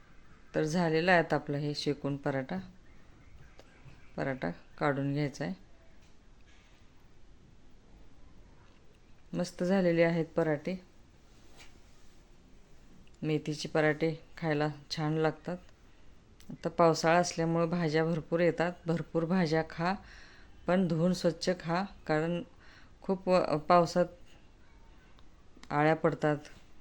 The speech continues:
किडे, परत चिखल पण असतो, त्यामुळं भाज्या स्वच्छ धुवूनच घ्यायच्या.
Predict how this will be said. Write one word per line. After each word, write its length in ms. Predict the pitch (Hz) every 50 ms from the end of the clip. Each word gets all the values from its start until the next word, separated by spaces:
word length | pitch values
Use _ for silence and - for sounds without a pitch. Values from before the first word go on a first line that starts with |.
| - - - - - - -
किडे, 440 | 156 147 139 147 147 143 139 139 139 - - - - - - - - - - - - - - - - - -
परत 140 | - 151 156
चिखल 420 | 151 - - 185 180 - - 185
पण 240 | 185 185 - 175 170
असतो, 520 | 160 147 - - - 147 143 143 135 - - - - - - - - - - - - - - - - - - - - - - - - -
त्यामुळं 460 | - 147 147 147 147 151 170 185 180
भाज्या 320 | 156 170 160 160 143 151 160
स्वच्छ 320 | 156 - 156 147 - -
धुवूनच 480 | 156 151 156 147 160 156 160 160 156 156
घ्यायच्या. 440 | 151 160 156 135 - - 160 180